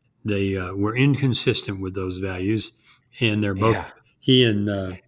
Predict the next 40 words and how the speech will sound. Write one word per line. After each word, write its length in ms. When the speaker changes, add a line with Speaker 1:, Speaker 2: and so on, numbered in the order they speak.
Speaker 1:
what's 200
his 100
name? 240
Jeffrey 600
Seller, 600
I 60
think 220
it 20
is. 20
Speaker 2:
Skillings. 360
Speaker 1:
Skillings, 840
yeah. 200
They're 140
both, 480
uh, 260
convicted 500
felons, 440
and 120
I, 260
one 180
of 80
them 160
died, 360
I 40
think. 240
But 240
anyway, 480
it, 220
that, 220
that, 380
that 120
will 100
make, 200
that's 220
enough 220
to 100
make 180
you 80
cynical 460
about, 380